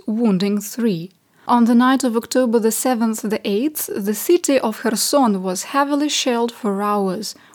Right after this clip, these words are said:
with civilians and civilian infrastructure targeted. At the time of publication, thirteen were injured, with seven in hospital.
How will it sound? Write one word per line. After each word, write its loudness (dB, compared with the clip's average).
with 2
civilians 2
and -2
civilian 2
infrastructure -2
targeted. -8
At 0
the 4
time 2
of 0
publication, 0
thirteen 2
were 2
injured, 0
with -2
seven 0
in -2
hospital. -6